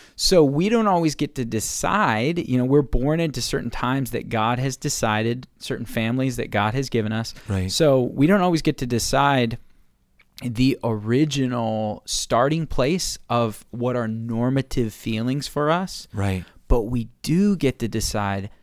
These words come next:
Speaker 1: how we will choose to move forward and how our feelings get shaped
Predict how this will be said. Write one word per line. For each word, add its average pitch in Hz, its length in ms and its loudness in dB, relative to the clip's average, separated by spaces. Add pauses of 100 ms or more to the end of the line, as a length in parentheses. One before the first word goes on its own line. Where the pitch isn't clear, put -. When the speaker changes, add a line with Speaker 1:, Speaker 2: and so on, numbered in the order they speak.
(120)
Speaker 1:
how 113 300 2
we 139 180 2
will 151 360 0 (100)
choose 135 400 -2
to 127 180 -2 (100)
move 123 280 -4
forward 120 500 0 (680)
and 123 440 0 (100)
how 131 340 -2
our 131 120 0
feelings 127 560 -2
get - 280 -8
shaped - 720 -8